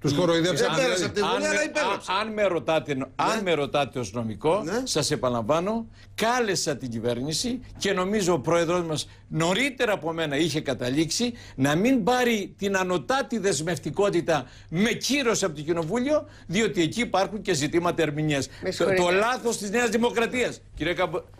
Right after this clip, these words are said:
Speaker 1: Δηλαδή,
Speaker 2: κύριε
Speaker 1: συγγνώμη, με συγχωρείτε, δη-, δηλαδή είναι σαν να μας λέτε ότι τους, τη
Speaker 2: Α,
Speaker 1: φέραμε,
Speaker 2: όχι.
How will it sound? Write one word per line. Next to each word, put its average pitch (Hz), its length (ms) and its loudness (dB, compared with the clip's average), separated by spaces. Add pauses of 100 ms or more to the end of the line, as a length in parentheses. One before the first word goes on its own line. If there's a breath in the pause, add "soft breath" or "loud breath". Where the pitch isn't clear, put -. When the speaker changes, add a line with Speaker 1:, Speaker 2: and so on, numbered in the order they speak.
Speaker 1:
Δηλαδή, 196 200 2
Speaker 2:
κύριε - 180 2
Speaker 1:
συγγνώμη, 190 220 -2
με 160 100 0
συγχωρείτε, 170 340 0
δη-, 151 300 2
δηλαδή 214 640 0
είναι 247 140 4
σαν 240 180 2
να 240 100 2
μας 226 160 2
λέτε 233 200 2
ότι 240 200 0
τους, 214 200 -2
τη 233 220 2
Speaker 2:
Α, 254 40 4
Speaker 1:
φέραμε, 220 320 4
Speaker 2:
όχι. 196 100 0